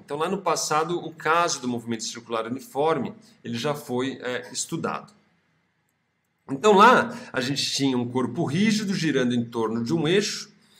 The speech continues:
e como a gente viu, né, esse corpo rígido, é, cada partícula dele, como eu disse já no começo da aula, é, descreve um, é, uma circunferência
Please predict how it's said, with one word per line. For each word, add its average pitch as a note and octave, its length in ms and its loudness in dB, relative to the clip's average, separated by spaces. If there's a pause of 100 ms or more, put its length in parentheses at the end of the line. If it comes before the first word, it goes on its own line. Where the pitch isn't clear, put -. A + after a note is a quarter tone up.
(260)
e C#3+ 80 -4
como G#3 240 8
a G#3 40 10
gente E3+ 280 2
viu, F#3+ 360 2
né, E3 200 6
esse D#3+ 240 2
corpo E3+ 400 0
rígido, D3 640 -2 (540)
é, C3 640 0 (160)
cada A3+ 280 8
partícula C3+ 840 2
dele, C3 540 0
como A#2+ 200 -2
eu A2+ 60 -2
disse A2+ 360 -4
já A2 160 -4
no A2 80 -6
começo G#2 380 -8
da C3+ 100 -4
aula, C3 460 0 (340)
é, B2 220 -2
descreve E3+ 1200 2
um, F#3 380 -2 (320)
é, C3 440 0
uma D#3 140 2
circunferência F#3+ 1500 2